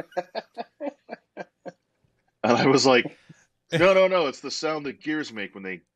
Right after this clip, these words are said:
when they grind together. It's really annoying." And he goes, "Oh, yes, I could see how that'd be very annoying." Like, but he'd never heard that idiom before, that phrase before. And,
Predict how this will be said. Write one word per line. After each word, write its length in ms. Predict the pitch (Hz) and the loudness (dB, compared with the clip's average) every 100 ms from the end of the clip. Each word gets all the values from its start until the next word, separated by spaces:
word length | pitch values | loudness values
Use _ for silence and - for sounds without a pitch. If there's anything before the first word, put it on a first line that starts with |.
| _ | _
when 120 | 107 | -14
they 100 | 98 | -12
grind 340 | 87 104 107 | -8 -6 -6
together. 380 | 98 87 98 90 | -6 -4 -4 -4
It's 140 | 85 - | -10 -8
really 240 | 110 104 | -6 -4
annoying." 440 | 87 98 101 87 82 | -6 -6 -6 -8 -10
And 80 | |
he 60 | 85 | -8
goes, 240 | 82 69 - _ _ _ _ _ _ _ _ _ _ _ - | -8 -10 -16 _ _ _ _ _ _ _ _ _ _ _ 0
"Oh, 360 | 64 139 131 | 4 6 4
yes, 340 | - 139 117 107 | 2 0 0 -4
I 60 | |
could 160 | - 90 | -12 -8
see 80 | 147 | -6
how 80 | |
that'd 100 | 117 | -4
be 80 | 98 | -6
very 320 | 92 117 107 | -4 -2 -2
annoying." 400 | 98 110 98 85 | -4 -6 -8 -8
Like, 140 | 92 87 | -10 -10
but 100 | 113 | -8
he'd 160 | 165 | -6
never 200 | 147 135 | -6 -6
heard 160 | 113 117 | -4 -4
that 140 | 107 | 0
idiom 240 | 131 185 92 | 0 0 -2
before, 320 | 87 - 85 | -8 -10 -8
that 140 | 82 | -8
phrase 200 | - 175 | -4 -6
before. 400 | 127 92 82 76 - _ - _ _ _ _ _ | -4 -10 -8 -8 -10 _ -20 _ _ _ _ _
And, 420 | 110 127 123 117 | 2 4 4 0